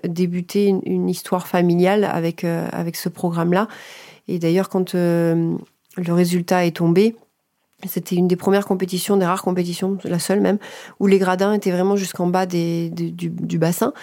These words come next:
Et j'ai pu courir, aller, euh, partager, euh, ma joie avec lui. Et c'était, euh, c'était quelque chose d'assez fort et, et qui était important pour nous. Euh, euh, voilà.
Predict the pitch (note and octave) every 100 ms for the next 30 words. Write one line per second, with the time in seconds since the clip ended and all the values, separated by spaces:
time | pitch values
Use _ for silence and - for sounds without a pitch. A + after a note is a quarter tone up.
0 | - - - - E3 E3+ - F3+ F3 -
1 | F3 G3 F3 E3 F3 E3 D#3 D#3+ - E3
2 | F3 F3 E3+ E3 D#3+ E3+ F3+ E3 D#3+ -
3 | G3+ G#3+ F#3+ - - E3 D#3+ D#3 D#3 -
4 | - - - F3 E3+ E3 F3 F3 E3+ E3
5 | - E3 - G3+ F#3 D#3+ D3+ D#3 D#3 -
6 | D#3 E3+ D#3+ F3 F3 E3+ - F3+ F3+ F#3
7 | E3+ G#3+ D#4 - - - - _ - E3
8 | D#3+ D#3+ D#3+ D#3+ D#3+ D#3+ F3+ F3 D#3 _
9 | _ - _ _ - D#3+ D#3+ E3 F#3